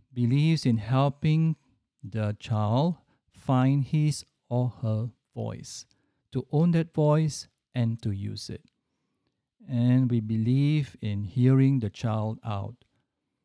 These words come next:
and really listening to the child. By, by listening, I mean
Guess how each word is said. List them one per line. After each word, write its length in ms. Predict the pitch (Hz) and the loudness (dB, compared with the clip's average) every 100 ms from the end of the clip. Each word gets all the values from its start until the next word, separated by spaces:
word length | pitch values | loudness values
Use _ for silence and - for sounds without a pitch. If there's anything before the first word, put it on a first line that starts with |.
| _ - | _ -10
and 460 | 131 113 110 110 113 _ _ 120 | -4 -2 -2 -4 -8 _ _ -12
really 420 | 107 123 139 147 135 | 2 4 6 4 2
listening 600 | 113 110 110 120 113 113 | 2 2 2 2 0 0
to 100 | 98 | -6
the 100 | 98 | -8
child. 460 | - 104 98 95 | -4 -4 -4 -6
By, 420 | 113 110 104 104 113 - 117 | -4 -2 -2 -4 -8 -12 -16
by 260 | 110 101 101 113 135 | -8 -6 -6 -10 -8
listening, 540 | 123 131 151 143 180 - | -6 -4 2 2 2 -2
I 180 | 107 107 | -6 -4
mean 560 | 104 117 131 151 160 | 0 2 4 4 0